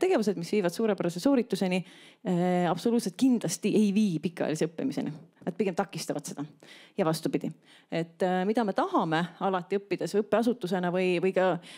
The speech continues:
või ka isegi, noh, võib-olla kui me tahame näiteks elanikkonda harida, me tegelikult ei taha,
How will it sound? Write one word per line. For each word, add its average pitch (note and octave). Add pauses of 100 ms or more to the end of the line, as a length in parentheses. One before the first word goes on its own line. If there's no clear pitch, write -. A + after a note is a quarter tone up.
või A#3+
ka C#4
isegi, A#3+
noh, A3+
võib-olla C#4
kui A3
me -
tahame A3+
näiteks G3+
elanikkonda F3+
harida, G3+ (240)
me F#3+
tegelikult B3
ei F3
taha, F#3+